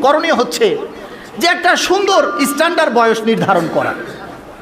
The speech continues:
একটা সুন্দর বয়স সীমা নির্ধারণ করা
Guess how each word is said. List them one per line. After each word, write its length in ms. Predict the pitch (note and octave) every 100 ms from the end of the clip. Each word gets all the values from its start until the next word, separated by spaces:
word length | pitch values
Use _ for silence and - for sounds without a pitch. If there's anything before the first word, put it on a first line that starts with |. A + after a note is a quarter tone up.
| - - - - - - - -
একটা 220 | - D#4
সুন্দর 400 | D4 - G4+ F#4+
বয়স 440 | D#4+ C#4+ C#4+ - - - - - - - -
সীমা 220 | C4 B3
নির্ধারণ 440 | A3+ A3+ F3 A3 C4 G#3+
করা 200 | G3 E3+